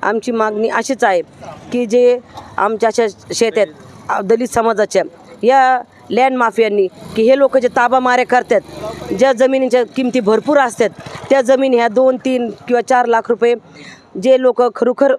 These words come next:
अनलिगल आहेत त्यांना, हे ज्या लोकांना काही देखील माहीत नसतं, या लोकांच्या ज्या खरेदी घेत राहतात हे कुठेतरी थांबलं पाहिजे. व जे मागासवर्गीय लोकांवर व इतर लोकांवर जे असे ताबेमारी करतात तर ह्या गुंड प्रवृत्ती लोकांचं कुठेतरी थांबलं पाहिजे.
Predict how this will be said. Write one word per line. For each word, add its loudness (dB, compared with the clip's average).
अनलिगल 0
आहेत 0
त्यांना, 2
हे 0
ज्या 2
लोकांना 0
काही 0
देखील 0
माहीत 0
नसतं, -2
या 2
लोकांच्या 0
ज्या 0
खरेदी 0
घेत 0
राहतात 0
हे 2
कुठेतरी 0
थांबलं 0
पाहिजे. 0
व 0
जे 0
मागासवर्गीय 0
लोकांवर 0
व -2
इतर -2
लोकांवर 0
जे 4
असे 0
ताबेमारी 2
करतात -2
तर 0
ह्या 2
गुंड 2
प्रवृत्ती 0
लोकांचं 0
कुठेतरी -2
थांबलं -2
पाहिजे. -4